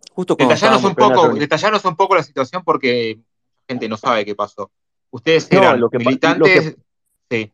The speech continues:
Speaker 1: nosotros
Speaker 2: militantes de Milei del Partido Libertario
Speaker 1: Yo
Speaker 2: de Neuquén.
Speaker 1: De Neuquén, de Neuquén.
Speaker 2: Sí.
Speaker 1: Nosotros estábamos, nosotros estábamos ahí en Neuquén, eh, perdón, bueno, en Cava,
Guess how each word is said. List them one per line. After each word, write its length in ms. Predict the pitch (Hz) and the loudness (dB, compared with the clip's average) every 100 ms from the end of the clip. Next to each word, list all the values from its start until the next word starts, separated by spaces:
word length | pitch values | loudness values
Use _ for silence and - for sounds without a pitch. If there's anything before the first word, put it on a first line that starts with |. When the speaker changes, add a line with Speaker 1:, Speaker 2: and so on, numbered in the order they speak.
| - | -4
Speaker 1:
nosotros 300 | 123 208 156 | 0 4 4
Speaker 2:
militantes 100 | 156 | 2
de 80 | 147 | -2
Milei 340 | 151 170 208 | 2 2 2
del 140 | 196 151 | 2 0
Partido 580 | 131 - 160 170 160 143 | -2 -2 0 2 4 2
Libertario 600 | 110 123 120 123 127 127 | -4 -4 -4 0 0 0
Speaker 1:
Yo 220 | 104 90 - | -2 -10 -8
Speaker 2:
de 80 | 120 | -4
Neuquén. 420 | 131 123 110 101 | -2 -2 -4 0
Speaker 1:
De 160 | 147 160 | 0 2
Neuquén, 440 | 151 151 131 110 104 | 2 2 -2 -2 -4
de 180 | 135 147 | -2 0
Neuquén. 300 | 135 117 107 | -2 -4 -2
Speaker 2:
Sí. 100 | 131 | 0
Speaker 1:
Nosotros 140 | 117 147 | 0 0
estábamos, 420 | 165 165 165 - | -2 0 -2 -4
nosotros 260 | 131 165 | -8 -6
estábamos 340 | 170 175 175 170 | 0 2 2 2
ahí 80 | 180 | 0
en 80 | 175 | -2
Neuquén, 360 | 180 202 214 - | -2 -2 -2 -4
eh, 100 | 110 | -2
perdón, 300 | 123 127 120 | -2 -2 -2
bueno, 180 | 123 110 | -4 -4
en 120 | 101 | -4
Cava, 400 | 175 175 185 | 0 0 0